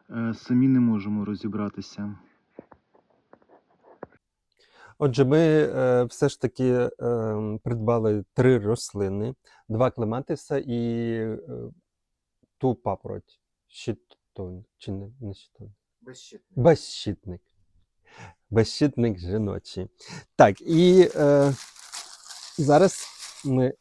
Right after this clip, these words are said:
Speaker 2: з вами будемо ближче розглядати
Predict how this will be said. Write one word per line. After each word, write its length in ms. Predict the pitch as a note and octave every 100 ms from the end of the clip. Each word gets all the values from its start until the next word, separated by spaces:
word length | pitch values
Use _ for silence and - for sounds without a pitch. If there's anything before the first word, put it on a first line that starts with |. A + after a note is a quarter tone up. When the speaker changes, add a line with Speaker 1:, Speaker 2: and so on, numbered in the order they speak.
| _ - _ - -
Speaker 2:
з 300 | D#3 A2+ G#2
вами 340 | A#2+ D3+ D3+ - - _ _ _ _ _ _ _ _ _ -
будемо 580 | A#2 B2+ B2 C3+ B2+ - -
ближче 600 | A2+ A#2 C#3+ - C3+ - -
розглядати 1040 | A#2 A2+ - - A2+ G#2 A2+ B2 D3